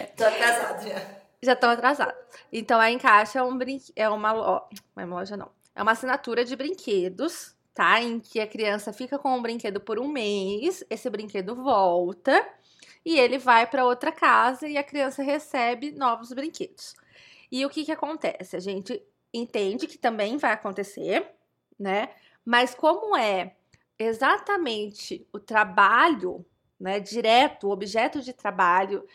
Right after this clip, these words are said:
Speaker 2: da Brinquedos em Caixa, o brinquedo, a gente tem o quê? A gente tem um contrato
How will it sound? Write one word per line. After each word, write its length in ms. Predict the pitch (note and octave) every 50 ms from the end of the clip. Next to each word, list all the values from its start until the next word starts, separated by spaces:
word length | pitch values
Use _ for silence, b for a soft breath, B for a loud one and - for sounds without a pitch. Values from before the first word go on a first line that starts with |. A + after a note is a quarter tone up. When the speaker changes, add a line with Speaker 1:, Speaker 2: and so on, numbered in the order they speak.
| B B B
Speaker 2:
da 120 | - G3+ F#3+
Brinquedos 580 | F#3 G3+ F#3+ F#3 - F#3+ F3+ F3 F3 F3 -
em 120 | F3+ F3 F3
Caixa, 600 | - G3 F#3+ G3+ A3+ B3 C#4 C#4 B3+ - - F#3+
o 40 |
brinquedo, 400 | E3+ F3+ F#3 F#3+ - B3+ B3+ A3+
a 40 | A3
gente 300 | G#3 A3 A3+ A3+ - C4+
tem 280 | - - A#3 A3+ A#3+ C#4+
o 60 | D#4+
quê? 220 | - - G3+ F3 E3+
A 40 | F3
gente 220 | F3+ F#3+ F#3+ -
tem 300 | _ - G3 F#3+ F#3+ G#3+
um 100 | A3+ A#3
contrato 1080 | A#3 - C#4+ D4+ F4+ F#4 - D#4+ G#3 G3 F3+ F3+ F#3 G3+ G#3 - - D#4+ G4+ B4+ -